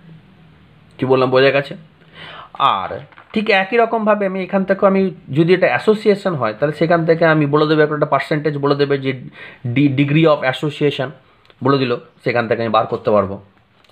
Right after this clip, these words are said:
এই আয়ের ভ্যালু। সেই আয়ের ভ্যালুটা এখানে বসিয়ে ক্যালকুলেশন করব। আর এখানে বাকি সমস্ত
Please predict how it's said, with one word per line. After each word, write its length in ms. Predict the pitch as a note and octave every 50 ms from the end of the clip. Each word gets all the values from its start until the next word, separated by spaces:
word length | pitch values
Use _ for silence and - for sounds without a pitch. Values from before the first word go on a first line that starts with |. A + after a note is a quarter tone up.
| _ _ _ _ _ _ _ _ -
এই 40 | A#2 G#2+ A2+
আয়ের 180 | B2+ C3+ C3+ C3 B2
ভ্যালু। 180 | A#2+ G#2+ G#2 G#2+ - - - - - _
সেই 140 | - D#3+ E3 E3
আয়ের 140 | D3 C#3+ D3 C#3
ভ্যালুটা 220 | C#3+ C#3+ C3 C3+ C3
এখানে 160 | C#3 B2+ B2 A2 G#2+
বসিয়ে 320 | B2 A#2+ - - A#2 G2+ F2+ - -
ক্যালকুলেশন 400 | G#2+ G#2+ G#2 G#2+ G2+ G#2 A#2 A2 G#2 -
করব। 160 | G#2 G2 F2+ F2 - - - _ _ - - - - -
আর 60 | B2+ D3
এখানে 160 | D3+ F3+ D#3 D3 D3+
বাকি 140 | E3 G#3 G#3 - -
সমস্ত 260 | A#3+ A#3 B3+ B3 -